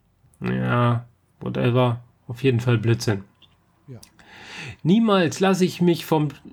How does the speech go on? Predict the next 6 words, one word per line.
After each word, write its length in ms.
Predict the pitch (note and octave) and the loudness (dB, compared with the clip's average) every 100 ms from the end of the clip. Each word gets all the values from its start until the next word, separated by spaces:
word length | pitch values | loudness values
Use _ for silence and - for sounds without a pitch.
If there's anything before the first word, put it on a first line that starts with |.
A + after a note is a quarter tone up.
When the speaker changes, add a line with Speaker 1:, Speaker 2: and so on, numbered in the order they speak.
| - - | -20 -12
Speaker 1:
lass 520 | C#3+ D#3 F#3+ - - | -4 -2 -2 -4 -8
ich 360 | G3 F#3 - - | -4 -2 -2 0
mit 260 | F3+ F#3+ | 0 0
vom 440 | - - - D#3+ E3 | -6 -12 -2 -2 -2
Staat 460 | - D#3+ D#3 E3+ | -2 -2 -2 -2
kontrollieren.“ 840 | - D3+ C3+ D3+ C#3 B2 G2+ G2 | -2 -2 0 0 2 2 0 -6